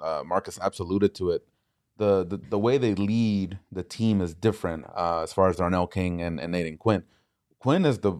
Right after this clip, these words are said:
one of the most vocal players I've ever seen. He's always talking. When, whenever there's a dead ball, he's always communicating with either the back line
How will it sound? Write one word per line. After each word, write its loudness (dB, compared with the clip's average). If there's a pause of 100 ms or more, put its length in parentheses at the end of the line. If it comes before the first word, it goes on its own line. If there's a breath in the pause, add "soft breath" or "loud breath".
(180)
one 0
of 4
the 2
most 2
vocal 2
players 2
I've 0
ever 0
seen. -10
He's -8
always 0
talking. -2 (340)
When, 2 (100)
whenever 6
there's 4
a 0
dead 2
ball, 4
he's -2
always 4
communicating 0
with -4
either 0
the -2
back 0
line 0